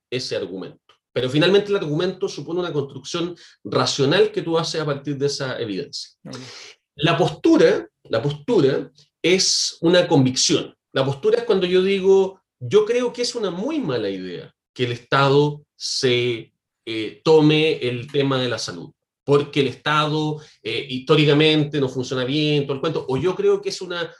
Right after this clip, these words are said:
Speaker 1: muy buena idea que lo haga porque la solidaridad es fundamental para construir una". Ahí ya no estamos hablando de, de datos ni de argumentos sustentados en evidencia, estamos hablando de
Speaker 2: Mm.
Speaker 1: posturas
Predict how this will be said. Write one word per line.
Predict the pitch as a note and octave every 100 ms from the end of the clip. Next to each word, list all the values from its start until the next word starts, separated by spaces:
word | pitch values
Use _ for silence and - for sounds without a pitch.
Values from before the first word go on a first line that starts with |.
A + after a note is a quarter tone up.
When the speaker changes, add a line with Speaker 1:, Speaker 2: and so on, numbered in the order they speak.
| _
Speaker 1:
muy | B2+ G3 C#4+ A3
buena | G3 F#3
idea | D#3+ E3+ F3+
que | D3+
lo | C3+ D3+
haga | E3+ E3 E3 D#3
porque | D#3 D3+ - D#3 D#3
la | C#3+
solidaridad | B2+ C3 A#2+ A2+ B2 C3 C#3 C#3+ C3
es | B2+
fundamental | C#3+ B2+ A#2 A2 C3+ C#3 C#3 C#3
para | C3+ C3+
construir | C3 A#2 - A2+ C3 C#3+ C3+ -
una". | C#3+ D3+ D3 - - -
Ahí | G3
ya | D4
no | B3+
estamos | - B3 C#4 F#3+
hablando | A2 A2+ G#2+ G#2 G2+
de, | F#2+ F#2+ -
de | F#2+ G#2
datos | G2+ A#2+ A#2+ C3 B2+
ni | G#2+
de | G2 G2+
argumentos | G2 F#2+ G#2+ A#2+ A#2+ B2+ C3 C#3
sustentados | C3 - - - C3 A#2+
en | G2
evidencia, | D#2+ D#3 F#3 -
estamos | - G3 F3
hablando | F#3+ A#3+
de | G3+ C#3
Speaker 2:
Mm. |
Speaker 1:
posturas | - _ - G3+ B2